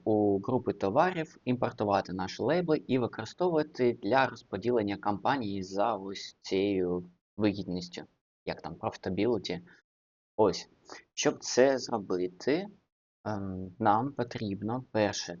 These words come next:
це використовувати якийсь скрипт, котрий буде вивантажувати I D товарів з лейблу. Я використовую скрипт Microza,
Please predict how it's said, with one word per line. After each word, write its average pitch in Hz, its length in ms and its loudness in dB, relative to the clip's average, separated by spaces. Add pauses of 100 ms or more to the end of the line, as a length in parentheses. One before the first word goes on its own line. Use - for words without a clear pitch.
це 95 340 2
використовувати 104 680 0
якийсь 98 420 -2
скрипт, - 680 -4 (120)
котрий 107 520 0 (120)
буде 101 480 0
вивантажувати 92 1040 0 (520)
I 104 300 2
D 98 280 0
товарів 175 680 0
з 101 380 -2 (760)
лейблу. 90 500 2 (500)
Я 120 100 10
використовую 110 720 2 (800)
скрипт - 400 -4
Microza, 113 800 -2